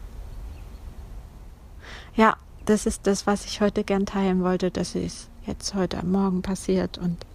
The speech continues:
ja, aber für mich ist es wunderbar, das mit, das zu sprechen.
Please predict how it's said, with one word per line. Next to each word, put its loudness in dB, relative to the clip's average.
ja, 10
aber 8
für 6
mich 10
ist 4
es 2
wunderbar, 8
das 2
mit, 0
das 2
zu 6
sprechen. 2